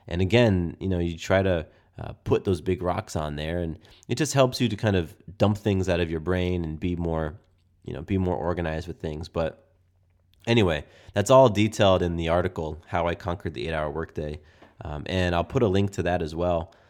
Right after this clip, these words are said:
Um, I'm also gonna have links to the Inc article that I read that talks about John Lee Dumas and batching. And, um, there's another Inc article that mentions Pomodoro technique, Parkinson's law, and Pareto principle. And you can read more about that stuff.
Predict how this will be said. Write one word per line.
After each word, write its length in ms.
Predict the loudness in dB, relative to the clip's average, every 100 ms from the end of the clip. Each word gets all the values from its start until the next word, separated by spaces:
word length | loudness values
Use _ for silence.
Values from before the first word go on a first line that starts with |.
| _ _ -10
Um, 300 | -8 -8 -8 0
I'm 140 | 4
also 180 | 4 4
gonna 160 | 2
have 180 | 2 2
links 360 | 2 2 0 -6
to 260 | -2 -2
the 180 | 0 -4 -2
Inc 200 | -2 0
article 640 | 2 2 2 2 2 -2 -10 _ _
that 140 | -2 2
I 120 | 2
read 500 | 2 2 2 0 -2
that 240 | -4 -6
talks 260 | -2 -2 0
about 180 | -4 -2
John 220 | -4 -4
Lee 80 | -4
Dumas 560 | 2 4 4 2 -2
and 240 | -8 -8 -4
batching. 600 | -2 -2 -2 -2 -2 -4
And, 220 | -8 -12 _ _ _
um, 440 | -12 -10 -12 -14 -4
there's 200 | 0 4
another 260 | 6 6
Inc 220 | 4 0 2
article 400 | 2 2 0 0
that 160 | -2
mentions 600 | 0 2 2 2 0 -2
Pomodoro 540 | -4 -6 0 4 4 2
technique, 500 | -2 -2 -2 -2 -10 _ _
Parkinson's 560 | 0 0 0 -2 -2 0
law, 360 | 2 4 4 0
and 180 | -6 -10
Pareto 400 | -2 2 2 2
principle. 640 | -2 -4 -6 -8 -8 -8 -16 _ _
And 160 | -6 -4
you 80 | -4
can 160 | -4
read 240 | -2 -2 0
more 360 | -2 0 0
about 320 | -2 -2 -4 -2
that 200 | -4 -4
stuff. 420 | -6 -6 -6